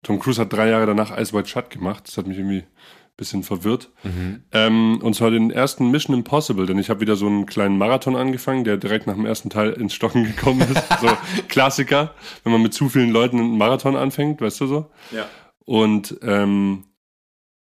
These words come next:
Speaker 1: ich hatte den vor ein paar Jahren nochmal gesehen, vor dem siebten Teil, äh, und wollte jetzt in der Vorbereitung auf den achten nochmal so ein bisschen ins Thema kommen.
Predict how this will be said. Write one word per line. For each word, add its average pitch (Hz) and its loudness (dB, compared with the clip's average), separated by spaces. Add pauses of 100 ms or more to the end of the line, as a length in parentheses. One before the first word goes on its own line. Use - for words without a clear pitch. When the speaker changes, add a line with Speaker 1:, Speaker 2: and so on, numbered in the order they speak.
Speaker 1:
ich - -6
hatte 110 -2
den 120 2
vor 110 -2
ein 104 0
paar 117 0
Jahren 131 0
nochmal 123 -4
gesehen, 113 -2
vor 110 -4
dem 104 -2
siebten 139 -4 (100)
Teil, 139 0 (520)
äh, 113 0
und 110 0
wollte 110 4
jetzt 113 0
in 110 2
der 104 2
Vorbereitung 101 0
auf 170 -4
den 110 -4
achten 107 -2
nochmal 95 0
so 90 -2
ein 92 -2
bisschen 104 -2
ins 87 -6
Thema 110 0
kommen. 101 0